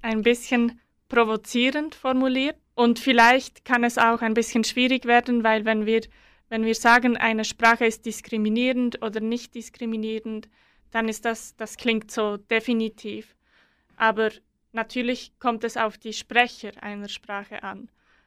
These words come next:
Und genau, es, es kommt darauf an, wie die Sprecher die Sprache verwenden, ob sie diskrimi-,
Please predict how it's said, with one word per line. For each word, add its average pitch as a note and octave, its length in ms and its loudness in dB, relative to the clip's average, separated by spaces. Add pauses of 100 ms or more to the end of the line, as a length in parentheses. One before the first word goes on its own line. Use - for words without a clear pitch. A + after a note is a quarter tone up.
(140)
Und G#3+ 460 -10 (340)
genau, G#3+ 320 -2
es, - 320 -12 (380)
es - 200 -12
kommt A#3+ 260 0
darauf G#3+ 320 2
an, A3+ 380 -2
wie A#3 200 -6
die A#3 140 -10
Sprecher G#3+ 580 -10
die A3 200 -12
Sprache G3+ 440 -8
verwenden, G#3 720 -4
ob G#3 220 -8
sie A3 140 -10
diskrimi-, G3+ 600 -12